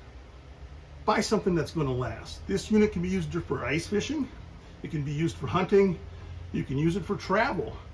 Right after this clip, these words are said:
Your kids are going to college. You can use this as a cargo trailer to move 'em. Or you can tell 'em, "Take the truck, kids, go move yourself."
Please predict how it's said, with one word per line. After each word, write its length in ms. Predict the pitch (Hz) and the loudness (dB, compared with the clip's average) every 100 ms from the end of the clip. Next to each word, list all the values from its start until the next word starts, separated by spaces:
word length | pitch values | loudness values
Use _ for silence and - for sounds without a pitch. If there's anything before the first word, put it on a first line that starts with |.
| - - - | -14 -14 -6
Your 160 | 214 277 | 2 2
kids 340 | - 254 233 | 2 0 0
are 60 | 240 | -2
going 220 | 220 254 | 0 2
to 80 | 233 | 0
college. 500 | - 226 240 190 - - - - | 4 4 4 0 -2 -10 -14 -2
You 120 | 233 | 0
can 220 | - 175 | 2 0
use 260 | 170 208 208 | 2 0 0
this 320 | 139 139 143 | 0 0 0
as 120 | 156 | 0
a 80 | 185 | -2
cargo 400 | - 202 214 185 | 4 4 6 4
trailer 400 | 143 151 151 170 | 4 2 4 6
to 80 | 190 | 6
move 280 | 196 247 208 | 6 4 2
'em. 220 | 120 113 - - - - | 0 -4 -8 -14 -10 4
Or 120 | 175 | 4
you 60 | 185 | 6
can 140 | 175 | 4
tell 200 | 190 202 | 4 4
'em, 100 | 180 | 4
"Take 240 | - 196 | 6 4
the 60 | 190 | 4
truck, 360 | - 208 202 - | 4 4 4 2
kids, 260 | 214 - | 2 4
go 140 | 190 190 | 6 6
move 240 | 190 180 | 6 6
yourself." 520 | 170 - 220 - - | 0 4 2 2 -4